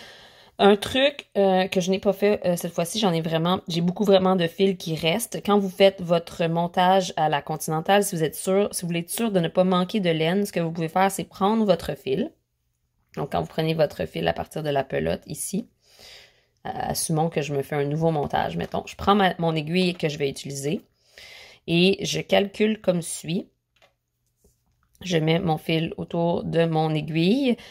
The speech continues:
et je vais, mettons, faire un, deux, trois, quatre, cinq, six, sept, huit, neuf, dix. J'aime bien faire dix tours. Et là, je sais que cette quantité-là de fil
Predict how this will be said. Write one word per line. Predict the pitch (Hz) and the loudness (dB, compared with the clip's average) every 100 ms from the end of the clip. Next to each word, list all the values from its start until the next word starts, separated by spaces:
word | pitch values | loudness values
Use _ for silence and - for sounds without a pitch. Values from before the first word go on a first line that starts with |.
| - | -8
et | 175 | -4
je | 160 | 0
vais, | 165 | 2
mettons, | 156 156 185 | 2 2 2
faire | 185 180 185 180 _ _ - | 4 4 4 0 _ _ -2
un, | 180 196 220 - | 2 2 2 -4
deux, | 170 160 165 175 180 202 _ _ _ _ _ | -12 -6 -2 0 0 -2 _ _ _ _ _
trois, | - - 160 160 165 _ | -12 0 2 2 0 _
quatre, | - 156 151 | -2 0 0
cinq, | - - 156 151 156 156 | -6 -6 -4 -2 -4 -6
six, | - - - 147 143 - - - _ _ _ _ _ _ _ _ _ _ _ _ _ | -10 -10 -6 -4 -4 -4 -6 -8 _ _ _ _ _ _ _ _ _ _ _ _ _
sept, | - - 147 - _ _ | -14 -4 -2 -2 _ _
huit, | 147 139 - - | -10 -8 -10 -12
neuf, | 156 139 - _ | -8 -8 -10 _
dix. | 120 131 151 214 - | -18 -6 0 2 2
J'aime | 160 139 139 | 2 2 2
bien | 151 160 | 0 2
faire | 156 147 | 4 4
dix | 143 185 - | 2 -4 -2
tours. | 143 120 247 - - - - - | -4 -4 -6 -10 -20 -20 -14 -2
Et | |
là, | 165 240 | 2 4
je | 185 | 2
sais | - 220 | 0 -2
que | 233 180 185 - | 0 2 4 2
cette | - 160 165 | -4 -6 -4
quantité-là | 196 220 - - 165 190 | -2 -4 -4 -4 2 2
de | 180 | 2
fil | 147 - 160 202 254 165 160 | -4 -2 0 2 2 2 0